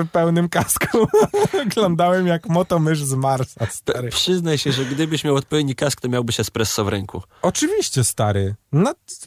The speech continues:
Speaker 1: bez problemu. Mógłbym być w-, tam,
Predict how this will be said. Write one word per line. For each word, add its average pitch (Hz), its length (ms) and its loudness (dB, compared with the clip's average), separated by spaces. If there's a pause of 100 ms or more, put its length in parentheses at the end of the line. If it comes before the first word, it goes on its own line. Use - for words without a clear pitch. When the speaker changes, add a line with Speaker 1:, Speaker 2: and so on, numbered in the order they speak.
(120)
Speaker 1:
bez 403 200 2
problemu. 190 680 2 (100)
Mógłbym 302 640 -4
być 262 380 -2 (120)
w-, - 200 -20 (240)
tam, 285 280 0